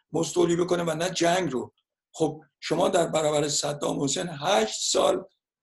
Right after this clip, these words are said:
نتونستید بجنگید، یک قدم تو خاک عراق و یک وجب خاک عراق رو نتونستید تصاحب کنید. حالا به قول معروف نمک پاشیدن به زخم. اما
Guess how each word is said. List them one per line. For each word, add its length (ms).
نتونستید 640
بجنگید، 500
یک 340
قدم 400
تو 120
خاک 440
عراق 380
و 40
یک 300
وجب 520
خاک 300
عراق 260
رو 120
نتونستید 680
تصاحب 340
کنید. 220
حالا 220
به 120
قول 400
معروف 540
نمک 420
پاشیدن 460
به 120
زخم. 380
اما 300